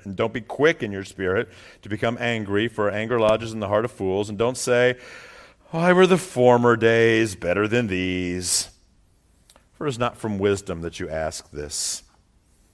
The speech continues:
No bribes and shortcuts, like the abuse of power. No bullying and complaining.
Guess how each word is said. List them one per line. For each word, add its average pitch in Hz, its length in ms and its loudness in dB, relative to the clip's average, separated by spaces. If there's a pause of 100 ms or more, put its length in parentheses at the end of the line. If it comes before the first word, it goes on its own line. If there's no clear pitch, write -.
(720)
No 117 120 0
bribes 110 680 4
and 110 120 -8
shortcuts, - 1080 -2 (800)
like 82 120 -18
the 98 100 -6
abuse 98 300 -6
of - 80 -16
power. 101 560 2
No 120 160 2
bullying 127 800 2
and 123 120 -4
complaining. 113 1120 -2